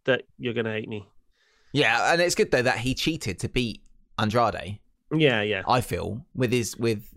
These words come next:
Speaker 2: Brandy. That's, that's good because it's a heel maneuver.
Speaker 1: Yeah.
Speaker 2: But, of course, then some people cheer for him 'cause he'd done a suplex through fire, which you've got to <laughs> respect.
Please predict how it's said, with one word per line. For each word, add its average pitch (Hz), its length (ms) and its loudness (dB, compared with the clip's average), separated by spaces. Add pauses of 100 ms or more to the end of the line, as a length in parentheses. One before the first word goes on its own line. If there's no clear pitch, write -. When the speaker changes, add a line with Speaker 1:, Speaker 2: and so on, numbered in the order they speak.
(140)
Speaker 2:
Brandy. 110 480 -2
That's, - 160 -4
that's 160 240 2
good 175 280 2
because 120 280 -2
it's 92 140 -6
a 110 40 -2
heel 147 200 2
maneuver. 92 480 -4 (720)
Speaker 1:
Yeah. 107 140 -4
Speaker 2:
But, 113 100 4
of 101 100 0
course, 123 180 2
then 127 140 2
some 160 200 2
people 131 220 -2
cheer 143 200 2
for - 100 -14
him - 80 -8
'cause - 60 -12
he'd 110 120 -6
done 110 120 0
a 107 40 -4
suplex - 360 -4
through 107 100 -4
fire, 139 260 2
which - 160 -6
you've - 60 -4
got 120 100 4
to - 60 2
<laughs> - 20 -8
respect. - 500 2